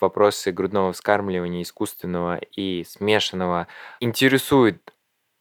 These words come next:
огромную массу родителей, мам и в том числе пап,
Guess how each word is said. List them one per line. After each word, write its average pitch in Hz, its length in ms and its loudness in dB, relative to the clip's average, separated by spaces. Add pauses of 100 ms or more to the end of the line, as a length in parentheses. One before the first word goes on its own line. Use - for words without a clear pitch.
(140)
огромную 110 640 6
массу 92 760 0
родителей, 92 840 -2
мам 90 560 -2 (140)
и 90 80 -12
в - 80 -16
том 87 180 -4
числе 87 300 -6
пап, 151 360 4